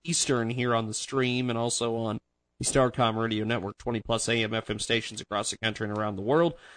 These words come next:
But, um, we didn't get a chance, uh, to, to cover some of the different things that Lloyd, um, we, we, we talked about his, his new product, but, uh,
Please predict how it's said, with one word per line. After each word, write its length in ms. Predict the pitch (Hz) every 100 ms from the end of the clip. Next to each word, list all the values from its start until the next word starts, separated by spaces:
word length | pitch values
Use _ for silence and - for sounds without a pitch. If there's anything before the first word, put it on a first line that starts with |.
| - -
But, 180 | 143 147
um, 320 | 151 143 127 - -
we 140 | 151
didn't 260 | 180 254 262
get 140 | 233
a 40 |
chance, 680 | - 190 220 214 160 156 -
uh, 140 | - 151 -
to, 180 | 160
to 180 | 147 160
cover 380 | 143 180 180 180
some 220 | - 175
of 80 | 170
the 60 | 156
different 360 | 165 170 151
things 240 | 160 151 139
that 140 | 135
Lloyd, 500 | 147 156 160 156 151 - _ _
um, 420 | 131 139 135 127 120
we, 140 | 143
we, 120 | 131
we 160 | 131 139
talked 300 | 170 180 170
about 280 | 160 170 156
his, 280 | 160 139
his 300 | 120 139 131
new 120 | 135 131
product, 640 | - 185 208 185 143 -
but, 240 | 131 135
uh, 160 | 147 139